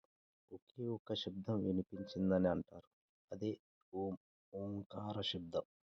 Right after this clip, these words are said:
ఈ ఓంకార శబ్దం నుంచే సృష్టి మొదలైంది. భూమి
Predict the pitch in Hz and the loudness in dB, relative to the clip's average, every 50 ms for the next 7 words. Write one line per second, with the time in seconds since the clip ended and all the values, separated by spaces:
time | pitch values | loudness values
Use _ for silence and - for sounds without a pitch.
0 | _ _ _ _ _ _ _ _ _ _ _ _ _ - - - 113 135 - - | _ _ _ _ _ _ _ _ _ _ _ _ _ -16 -8 -6 -6 -6 -2 4
1 | - 107 110 110 113 - - - 135 131 131 110 - - 104 104 104 117 117 113 | 8 10 10 10 10 6 4 6 8 8 8 6 6 4 2 4 8 8 10 10
2 | 107 101 101 101 - - 123 123 - - 98 - - - - - 131 120 110 104 | 10 10 8 6 4 0 -6 -6 -6 -10 -10 -8 -8 -8 -2 2 4 6 8 8
3 | 101 101 107 104 98 92 87 82 80 - _ _ _ _ _ _ _ _ _ _ | 10 10 12 12 12 10 10 6 2 -4 _ _ _ _ _ _ _ _ _ _
4 | _ _ _ - - _ _ _ - 104 - - - 113 110 104 98 95 90 90 | _ _ _ -20 -20 _ _ _ -18 -16 -8 4 8 10 12 12 12 12 12 12
5 | 95 90 95 | 10 10 8